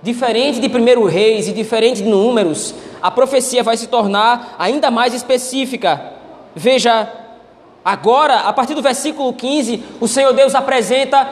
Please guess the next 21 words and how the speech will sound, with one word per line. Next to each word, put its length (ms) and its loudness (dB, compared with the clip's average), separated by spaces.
o 60 0
oráculo 380 2
profético 480 0
de 60 0
maneira 220 2
ainda 140 2
mais 160 2
específica. 800 0
"Eu 320 6
mesmo 640 2
vou 340 4
apacentar 1200 0
as 200 0
minhas 320 -2
ovelhas. 760 -6
Eu 280 4
mesmo 440 2
apacentarei 760 2
as 120 0
minhas 280 0
ovelhas 580 2